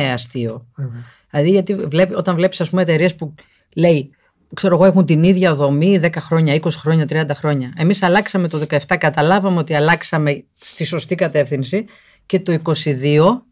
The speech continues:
Speaker 1: είδαμε κάποιες άλλες αλλαγές πάλι έπρεπε να γίνουν και ξαναλλάξαμε. Και αλλάξαμε πολύ, όχι λίγο. Δηλαδή, οι αλλαγές που κάνουμε είναι τεράστιες.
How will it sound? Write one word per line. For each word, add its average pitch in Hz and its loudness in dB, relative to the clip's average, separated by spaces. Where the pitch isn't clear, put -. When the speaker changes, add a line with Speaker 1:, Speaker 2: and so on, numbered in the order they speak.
Speaker 1:
είδαμε 226 4
κάποιες 196 -2
άλλες 202 0
αλλαγές 160 0
πάλι 180 2
έπρεπε 160 -2
να 151 0
γίνουν 214 4
και 247 0
ξαναλλάξαμε. 226 2
Και 147 -2
αλλάξαμε 165 2
πολύ, 190 4
όχι 147 -2
λίγο. 143 2
Δηλαδή, 135 0
οι 170 6
αλλαγές 170 0
που 180 -10
κάνουμε 165 2
είναι 208 2
τεράστιες. 202 -2